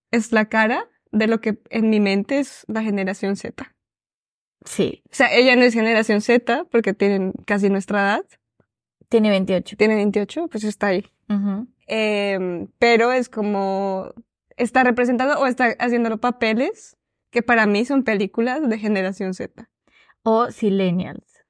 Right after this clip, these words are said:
Speaker 1: O sil-, es más Zillennial,
Speaker 2: Es
Speaker 1: es
Speaker 2: más
Speaker 1: verdad.
Speaker 2: Zillennial, sí.
Speaker 1: Que para los que, o las que no
Speaker 2: No
Speaker 1: sepan.
Speaker 2: saben qué es Zillennial. Es la, es una mezcla entre generación Z y millennials.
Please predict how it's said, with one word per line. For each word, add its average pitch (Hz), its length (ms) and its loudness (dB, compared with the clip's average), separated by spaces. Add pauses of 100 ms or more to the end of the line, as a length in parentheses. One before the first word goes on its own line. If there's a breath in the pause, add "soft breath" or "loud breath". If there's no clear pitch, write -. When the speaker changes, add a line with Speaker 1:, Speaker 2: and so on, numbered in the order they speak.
(120)
Speaker 1:
O 240 260 0
sil-, 220 320 2
es 233 140 4
más 220 240 4
Zillennial, 202 400 4
Speaker 2:
Es 214 40 4
Speaker 1:
es 220 60 6
Speaker 2:
más 214 80 6
Speaker 1:
verdad. 190 160 4
Speaker 2:
Zillennial, 185 420 0
sí. - 240 -14 (1040)
Speaker 1:
Que 214 120 -6
para 190 180 -2
los 190 180 -2
que, 196 500 -6 (380)
o - 120 -6
las 214 200 -6
que - 140 -8
no 208 120 -2
Speaker 2:
No - 60 -6
Speaker 1:
sepan. 214 160 6
Speaker 2:
saben 196 300 0
qué 208 80 0
es 202 60 -2
Zillennial. 208 480 -2
Es 220 120 2
la, 208 320 2
es 226 140 -2
una 214 380 2
mezcla 220 640 0
entre 214 420 0
generación 214 540 0
Z 196 320 -2
y 226 60 0
millennials. 196 800 -2